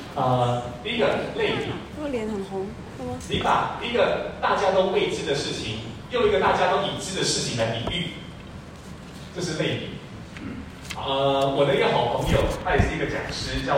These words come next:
Speaker 1: 忘形。好，那张忘形老师呢，有一个很有名的例子，他高中时代，他也跟物理老师很好。好，那物理老师教了静摩擦力跟动摩擦力这件事，但大家听不懂啊，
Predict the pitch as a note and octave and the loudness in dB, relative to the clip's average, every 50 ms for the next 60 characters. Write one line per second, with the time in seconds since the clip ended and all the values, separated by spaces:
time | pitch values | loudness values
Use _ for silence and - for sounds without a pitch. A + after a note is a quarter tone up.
0 | C3+ B2+ B2+ B2 A#2+ A#2+ - - - - - - - - - - - - - - | 4 4 2 2 0 -2 -4 -6 -8 -8 -8 -8 -8 -6 2 4 4 4 6 4
1 | - - - F#3+ F#3 F3 F3 F3 - - - - - - A3+ A3+ A#3 G#3+ F3+ E3 | 2 2 2 4 6 6 6 6 4 2 0 0 2 2 4 6 6 6 4 4
2 | D3+ C#3+ C#3 C#3 C3+ - - D#3 D3+ D#3 D3 C#3+ D3+ - C3 B2+ C3 C#3+ C#3+ C#3 | 4 4 6 6 6 4 2 2 2 2 4 4 4 4 4 2 2 2 2 0
3 | - - - - - - - C#3+ F#3 F#3+ G#3+ - - A#2+ A#2+ C3+ C#3 C#3 - - | -2 -4 -8 -10 -8 -6 -4 -2 2 4 4 4 4 4 2 2 2 2 0 -2
4 | - - - - - - - - - - - - - F3 F#3 F#3 G3 G3 G3+ G3+ | -2 -4 -4 0 2 2 2 2 0 -6 -10 0 4 6 8 8 8 8 6 6
5 | G3+ G3 G3 F#3+ F#3 - A#2+ A#2 C3+ - - - - - - - - - - - | 6 6 4 4 2 2 2 4 4 6 6 4 2 0 -4 -8 -10 -12 -14 -14
6 | - - - G#3 - - B2+ B2+ - - - - - A#2+ - - - - - - | -8 -2 0 2 4 6 6 4 4 2 2 2 2 4 4 4 2 2 0 0
7 | B2+ - - - - - - - - - - - - - - - - - - - | -2 -2 -2 -2 -2 -2 -2 -2 -4 -6 -8 -8 -10 -10 -8 -8 -4 -2 -2 -2
8 | - - - - - - - - - - - - - G3+ G#3 - - - - - | -2 -4 -10 -10 -10 -6 -2 0 2 2 2 2 4 4 4 4 4 4 4 4
9 | - - - - - - E3+ E3 - F#3+ F3 - - - - - - - - - | 6 6 6 6 6 4 2 0 2 4 6 6 6 6 4 4 2 0 -4 -6
10 | - - - - - - - - - - - - C#3 - - - D#3 D#3 D#3 - | -8 -10 -12 -12 -10 -6 -4 -2 -2 0 0 2 2 2 2 2 2 4 4 4
11 | - C3+ C3 B2+ - - G#2+ G#2+ G#2+ - - - A2+ A2 A2+ A2 G#2+ G2 F#2+ - | 2 2 2 2 2 2 2 0 0 0 0 -2 -2 -2 -2 -4 -4 -6 -6 -6
12 | - - - - - - - - - - - - - - - - - - - - | -8 -8 -8 -10 -12 -12 -14 -14 -14 -14 -14 -14 -14 -14 -14 -14 -14 -14 -14 -14
13 | - - - - - - - - - - - B3+ B3+ C4 B3+ B3+ B3 - B3 C4+ | -14 -14 -14 -14 -14 -14 -14 -14 -10 -6 -4 -2 0 2 2 2 4 4 4 6
14 | - - - - - - - - - | 6 6 6 6 4 4 2 -2 -6